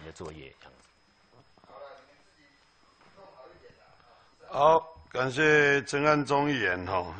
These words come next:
Speaker 2: 那个局长啊，他拄仔你讲这个代志吼，恁爱好好去思考吼，迄厂商的部分啊，恁委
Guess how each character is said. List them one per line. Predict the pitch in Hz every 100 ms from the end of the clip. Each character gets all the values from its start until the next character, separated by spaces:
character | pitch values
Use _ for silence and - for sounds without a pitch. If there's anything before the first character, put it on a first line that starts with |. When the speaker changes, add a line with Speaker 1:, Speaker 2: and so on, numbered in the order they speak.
| -
Speaker 2:
那 | 160
个 | 175 180 160 151 143 120 - - _ _ _ _ _ _ _ _ _ _ _ _ _ _ _ _ _ _ _ _ _ _ _ _ _ _ _ _ -
局 | 113 - 147
长 | 85
啊， | - - _ _ _ _ _ _ _ -
他 | 143
拄 | - 180
仔 | 165
你 | 175
讲 | - 180 160
这 | 151
个 | 147 135
代 | - 98
志 | 90 98 101
吼， | 98 92
恁 | 131 139
爱 | 139 127
好 | 135 135
好 | 131
去 | 123 131
思 | - 107 101
考 | 135 98
吼， | 87 85 92
迄 | 127
厂 | - 110 110
商 | - 139
的 | 127
部 | - - 87
分 | 87 85
啊， | 80 _ _ - - _ -
恁 | 175 170
委 | 127 120